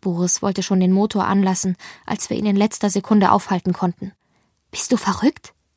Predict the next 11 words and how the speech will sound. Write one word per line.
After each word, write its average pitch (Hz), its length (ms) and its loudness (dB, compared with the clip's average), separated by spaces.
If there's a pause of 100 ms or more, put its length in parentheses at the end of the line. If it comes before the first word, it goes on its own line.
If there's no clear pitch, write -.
(260)
fragte - 400 -8
ich. - 300 -14 (800)
„Wenn 180 160 -6
sie 190 140 0
den 202 140 4
Lärm 196 320 2
hören, 190 200 2
kommen 226 220 2
sie 220 120 0
alle 240 260 6
angerannt“, 214 540 0